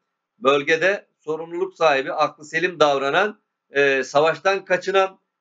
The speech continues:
provokatif hareketlerden kaçınan bir ülke pozisyonuna gelmesi konusunda A B D'nin, e, Ermenistan'a baskı yapması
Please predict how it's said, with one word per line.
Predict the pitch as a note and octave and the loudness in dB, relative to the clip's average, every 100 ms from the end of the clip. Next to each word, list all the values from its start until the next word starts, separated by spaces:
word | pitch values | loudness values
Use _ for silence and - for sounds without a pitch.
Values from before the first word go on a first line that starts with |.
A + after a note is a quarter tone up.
| _ - | _ -4
provokatif | C3 D#3 D#3+ F3+ F#3+ | 2 2 0 -6 0
hareketlerden | F#3 D#3+ E3 E3 E3 D3+ D#3 | 0 0 -4 -4 -2 0 0
kaçınan | - E3 F3+ G3+ G#3+ - _ _ - | 0 -2 2 2 0 -8 _ _ -6
bir | F3 | -4
ülke | F#3 D#3+ A3 A3 | -4 -2 -2 0
pozisyonuna | F#3 D3 D3 E3 D3+ C#3+ | -4 -10 -8 -6 -4 -2
gelmesi | A2+ D3 D#3 E3 D#3 - | 0 0 0 -6 -12 -10
konusunda | E3 C#3 C#3 D3 F3+ | -8 -8 -6 -2 2
A | D#3+ D3+ | 2 2
B | D#3+ D#3 | 0 0
D'nin, | D#3+ G3+ G#3 _ _ _ | 2 0 -2 _ _ _
e, | B2 C#3 | -2 0
Ermenistan'a | C#3 D#3 D#3 F3 F#3+ - F3+ F#3+ | 2 0 0 0 0 0 0 2
baskı | E3+ - A3 | 0 0 0
yapması | G3+ D#3 C#3+ C#3+ B2+ A#2 | 0 0 -8 -12 -10 -10